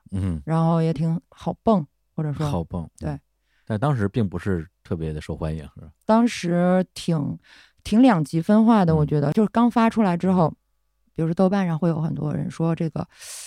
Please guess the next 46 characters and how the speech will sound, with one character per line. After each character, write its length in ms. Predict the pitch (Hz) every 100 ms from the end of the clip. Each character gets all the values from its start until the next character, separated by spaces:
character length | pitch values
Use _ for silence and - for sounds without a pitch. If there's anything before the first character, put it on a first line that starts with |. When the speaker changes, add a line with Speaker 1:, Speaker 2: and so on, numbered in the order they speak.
| - _
Speaker 2:
呃 240 | - 175 196
，“太 180 | - 220
不 100 | 175
摇 200 | 160 170
滚 180 | 160 -
了， 280 | 175 151 175
这 120 | 165
是 100 | 156
什 140 | 147 143
么？ 200 | 139 - _ _ -
Speaker 1:
嗯 80 | 87
哼。 80 | 156
Speaker 2:
嗯， 300 | 151 147 90
这 80 | 170
听 260 | - - 175
不 80 |
懂 120 | 165 175
是 60 |
什 160 | 147 143
么 100 | 151
呀？” 160 | 170 - - _ _ -
Speaker 1:
嗯。 80 | 80
Speaker 2:
呃， 100 | 165
反 140 | 156
正 120 | 170
会 60 | 196
有 60 | 196
很 120 | 170
多 100 | 156
这 60 | 180
样 160 | 180
的 80 | 151
评 220 | - 143
论， 200 | 151 147
然 140 | 143 151
后 80 |
也 140 | 208 170
会 240 | 143 196
有， 180 | 165 - - _ _ _
有 320 | 160 147 -
人 260 | - 147 160
去 180 | -
写 240 | 180 - 160
很 240 | 165 165
长 400 | - - 135 131
的 220 | 165 170